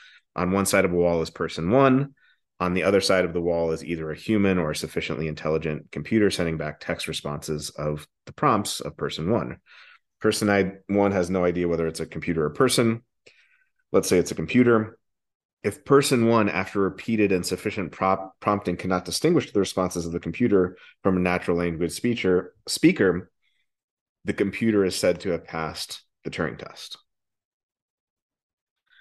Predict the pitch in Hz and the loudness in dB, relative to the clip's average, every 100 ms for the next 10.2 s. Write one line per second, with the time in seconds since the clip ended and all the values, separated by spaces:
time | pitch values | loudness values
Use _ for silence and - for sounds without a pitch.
0 | _ _ _ _ - 104 98 95 98 95 | _ _ _ _ 0 6 8 8 8 6
1 | 95 95 95 92 92 87 90 98 95 98 | 6 4 2 -2 -6 -2 0 2 2 0
2 | 87 90 - 98 95 92 85 85 85 85 | 0 0 0 2 2 2 0 -4 -4 -4
3 | - 82 95 90 82 80 87 80 78 80 | -6 -4 0 2 2 -2 -2 -2 -2 -4
4 | 78 - 78 - 98 90 - - 90 95 | -8 -10 -10 -6 -4 -4 -6 -6 -2 2
5 | 92 82 82 80 85 87 85 - - 69 | 0 0 -4 -4 -2 -2 -4 -4 -4 -4
6 | 76 73 - 85 82 80 80 80 80 - | -6 -6 -2 0 2 0 0 -2 -4 -12
7 | _ 71 76 87 87 - 69 73 76 78 | _ -20 -4 0 0 -2 -8 -8 -6 -2
8 | 85 - - - - - - 82 92 - | -2 -4 -6 -10 -10 -10 -8 -2 -2 -2
9 | 82 80 87 87 - 78 101 78 80 73 | -6 -2 -2 -2 -4 -2 -2 -2 -4 -4
10 | - | -10